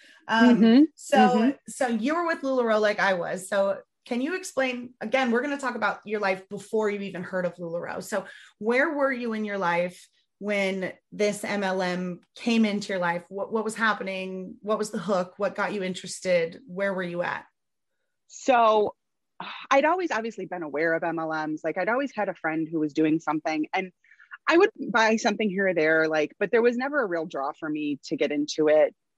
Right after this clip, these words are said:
Speaker 2: 'cause, I don't know, I just, it, there really wasn't. I was, um, a working professional for a long time, and then I became a stay-at-home mom. And, um,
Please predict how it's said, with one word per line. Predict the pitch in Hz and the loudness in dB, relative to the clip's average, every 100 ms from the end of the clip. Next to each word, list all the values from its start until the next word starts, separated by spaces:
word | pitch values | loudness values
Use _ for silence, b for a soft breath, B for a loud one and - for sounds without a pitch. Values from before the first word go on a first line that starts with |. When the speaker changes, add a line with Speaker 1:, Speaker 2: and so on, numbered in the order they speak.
| - | -2
Speaker 2:
'cause, | 180 156 - - | 0 0 -6 -16
I | 202 | -6
don't | 220 | -4
know, | 147 | 2
I | 160 | 2
just, | 175 180 - | 2 -4 -8
it, | 151 156 | -6 0
there | 190 170 | 2 2
really | 165 175 170 | 0 0 0
wasn't. | 170 196 117 - | 0 0 -2 -4
I | 165 | -2
was, | 165 160 160 - _ b b b - | 0 0 -2 -8 _ b b b -2
um, | 165 151 147 147 | 0 0 -2 -4
a | 170 | -2
working | 156 151 185 | -2 -2 -6
professional | 208 160 156 165 | -6 -4 -4 -4
for | 185 | -2
a | 170 | 0
long | 170 | -2
time, | 180 185 202 247 - | -2 -2 -2 -4 -4
and | 156 151 | -4 -2
then | 156 151 151 156 - | 0 0 -2 -4 -6
I | 156 151 147 147 147 - _ - | -6 -2 0 -2 -4 -10 _ -6
became | 175 170 156 | 0 2 2
a | 160 | 0
stay-at-home | - 151 151 165 196 | -2 -2 0 0 -2
mom. | 151 143 262 - b b b b - | -2 -2 -4 -6 b b b b -2
And, | 185 175 160 160 156 151 151 - - _ _ - | 2 4 4 2 0 -2 -4 -10 -20 _ _ -4
um, | 170 156 151 151 147 147 143 | 0 0 0 -4 -4 -6 -8